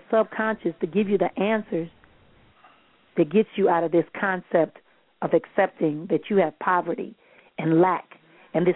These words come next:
so-called curse. I people say, "I got a generational curse." No, you don't. Quit saying that craziness.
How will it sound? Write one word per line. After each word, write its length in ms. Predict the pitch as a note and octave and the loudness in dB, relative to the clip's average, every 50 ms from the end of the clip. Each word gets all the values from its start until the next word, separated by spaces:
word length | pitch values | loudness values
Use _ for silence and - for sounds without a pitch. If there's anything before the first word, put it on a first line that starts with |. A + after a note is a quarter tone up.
| - - | -2 0
so-called 420 | - A3 G3 - - G3+ F3 E3 - - | 0 0 2 2 2 0 0 0 -2 -6
curse. 300 | - - A#3 G3+ D#3 C#3+ - | -2 0 0 0 0 -4 -6
I 140 | - - C4 | -4 -4 0
people 180 | A3 A3+ F#3 F#3 | 0 0 0 0
say, 80 | - | -2
"I 80 | F#3+ B3+ | -4 0
got 180 | B3+ D4+ A#3+ | 0 0 0
a 40 | F#3+ | 0
generational 600 | E3 F3+ B3 C4 B3+ C#4 B3 B3 A#3+ - G3+ F#3+ | 0 0 0 2 2 2 2 2 0 -2 -4 -2
curse." 260 | - - C4+ A3+ F3+ - _ - - _ _ _ - | -2 -2 -2 -2 -2 -6 _ -20 -20 _ _ _ 0
No, 140 | A3+ B3+ | 2 2
you 140 | C4 B3 G#3+ | 2 2 0
don't. 300 | E3+ G3 G#3 A3 F#3 - - - - - _ _ _ _ - - _ _ _ _ _ | -2 -2 -2 -2 -4 -6 -10 -18 -20 -20 _ _ _ _ -20 -20 _ _ _ _ _
Quit 180 | - - - B3+ - - | -4 -2 -2 -2 -2 -2
saying 280 | A#3+ A#3 C4 C4 G#3+ F#3+ | -2 0 0 0 0 0
that 180 | F3+ E3+ - | -2 -2 -2
craziness. 640 | - - A#3 G#3+ B3+ C4 F#3+ G3 E3+ D#3+ D#3 - - | -4 -2 -2 0 0 0 0 0 -4 -4 -6 -10 -14